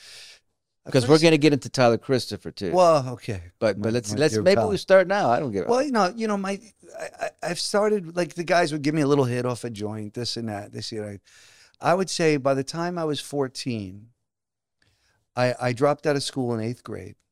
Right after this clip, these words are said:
Speaker 2: No.
Speaker 1: Yeah, no, not many people know that. I, I didn't go to high school. I signed up for Perth Amboy Votech, a vocational.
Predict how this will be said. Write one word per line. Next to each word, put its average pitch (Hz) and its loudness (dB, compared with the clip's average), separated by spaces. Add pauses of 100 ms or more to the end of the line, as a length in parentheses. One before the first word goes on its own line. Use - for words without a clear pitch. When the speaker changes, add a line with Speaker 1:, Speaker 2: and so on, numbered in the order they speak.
(880)
Speaker 2:
No. 139 8
Speaker 1:
Yeah, 120 4
no, 117 -2
not 123 -6
many 123 -4
people 110 -6
know 110 -4
that. 92 -10
I, 101 -8 (380)
I 120 0
didn't 151 4
go 147 6
to 127 4
high 127 0
school. 107 -4
I 120 2
signed 165 0
up 151 0
for 139 -4
Perth 131 -2
Amboy 135 2
Votech, 113 -4
a 110 -6
vocational. 107 -6